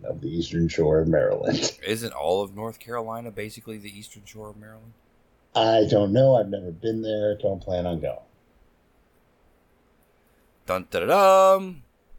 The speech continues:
Speaker 2: Go
Speaker 1: I, I
Speaker 2: Tar
Speaker 1: like, you know,
Speaker 2: Heels.
Speaker 1: I like breathing.
Speaker 2: <laughs> Um, so, in your view, uh, what are the, the standout stories? Because every cult
Speaker 1: Okay.
Speaker 2: anthology has standouts.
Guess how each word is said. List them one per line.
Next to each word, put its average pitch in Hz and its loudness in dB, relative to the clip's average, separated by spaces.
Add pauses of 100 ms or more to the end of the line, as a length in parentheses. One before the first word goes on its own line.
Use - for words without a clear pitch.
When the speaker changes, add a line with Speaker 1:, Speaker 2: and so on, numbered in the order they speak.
(880)
Speaker 2:
Go 180 6
Speaker 1:
I, 180 2
I - 2
Speaker 2:
Tar 170 6
Speaker 1:
like, 175 -4
you 139 0
know, 113 0
Speaker 2:
Heels. 85 -2
Speaker 1:
I 107 4
like 110 6 (120)
breathing. 92 -2 (1600)
Speaker 2:
<laughs> 85 -14 (4000)
Um, 151 2 (180)
so, 165 2 (100)
in 190 0
your 269 4
view, 147 -4
uh, 127 0
what 147 2
are 151 4
the, 120 0
the 101 -6
standout 104 -4
stories? - -16
Because 104 -2
every 135 0
cult 147 6
Speaker 1:
Okay. 113 0
Speaker 2:
anthology 101 0
has 92 -6
standouts. 85 -8